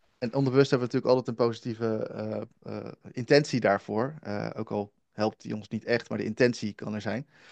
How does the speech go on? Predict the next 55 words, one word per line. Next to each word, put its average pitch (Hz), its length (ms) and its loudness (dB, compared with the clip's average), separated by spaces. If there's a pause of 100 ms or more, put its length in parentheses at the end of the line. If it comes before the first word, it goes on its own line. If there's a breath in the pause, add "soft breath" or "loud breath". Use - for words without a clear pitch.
(680 loud breath)
Ehm, 170 340 10 (280)
maar 170 160 4
goed, 226 140 2
wat 196 120 6
ik 185 100 -2
dus 175 120 -2
wilde 175 160 6
zeggen 180 300 6
is, 156 320 2 (180)
ons 147 200 0
brein 165 320 6
werkt 151 180 4
niet 180 140 -2
voor 143 100 -4
niks 135 200 -4
heel 147 260 0
associatief. 143 760 -2
Dus 127 180 -2
als 139 120 2
wij 135 140 2
iets 120 220 -4
zien, 180 380 0 (680)
dan 131 200 2
kunnen 135 220 2
we 107 60 0
ons 107 160 -4
iets - 120 -10
herinneren. 120 400 4
Als 101 140 0
we 110 80 -4
iets - 200 -8
zien, 143 440 0
dan 117 200 0
kunnen 117 260 0
we 107 300 0
ons 110 360 -4
iets, - 460 -10
eh, 107 460 0 (500 soft breath)
iets - 180 -6
nieuws 214 220 4
bedenken. 92 600 0
Als 117 180 -2
wij 120 200 8
iets 117 120 0
horen, 139 360 10
denken 117 240 2
we 117 80 2
weer 120 220 4
aan, 117 240 0
"Oh 226 80 0
ja, 190 260 4
weet 165 160 0
je 180 60 -6
nog, 185 160 0
dat," - 180 -2